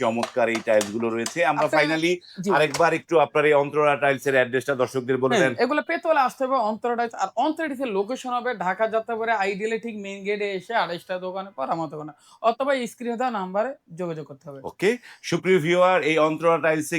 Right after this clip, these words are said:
Speaker 1: কিন্তু আপনারা পারচেজ, মানে যে পণ্য কিনে স্বাচ্ছন্দ্যে কিনতে পারবেন, আপনাকে কিন্তু অনলাইনে ফুল পেমেন্ট করতে হবে না, অল্প কিছু টাকা পেমেন্ট করেই কিন্তু আপনি পণ্য নিতে পারবেন। এবং অনেকের আছে পছন্দ, যারা একটুখানি, আহ, কার্পেট ডিজাইন পছন্দ করেন,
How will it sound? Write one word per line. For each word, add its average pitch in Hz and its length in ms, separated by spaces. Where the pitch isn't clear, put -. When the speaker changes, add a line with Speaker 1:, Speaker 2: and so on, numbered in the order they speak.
Speaker 1:
কিন্তু 156 160
আপনারা 147 220
পারচেজ, 131 400
মানে 117 220
যে 127 100
পণ্য 135 240
কিনে 156 280
স্বাচ্ছন্দ্যে 160 560
কিনতে 156 300
পারবেন, 147 300
আপনাকে 139 320
কিন্তু 139 280
অনলাইনে 147 520
ফুল 196 280
পেমেন্ট 165 340
করতে 160 220
হবে 156 200
না, 156 100
অল্প 135 340
কিছু 139 200
টাকা 143 200
পেমেন্ট 135 360
করেই 151 220
কিন্তু 135 260
আপনি 127 200
পণ্য 127 300
নিতে 123 260
পারবেন। 120 340
এবং 143 240
অনেকের 165 420
আছে 165 280
পছন্দ, 147 600
যারা 123 340
একটুখানি, 127 640
আহ, 92 400
কার্পেট 135 440
ডিজাইন 139 460
পছন্দ 131 400
করেন, 123 340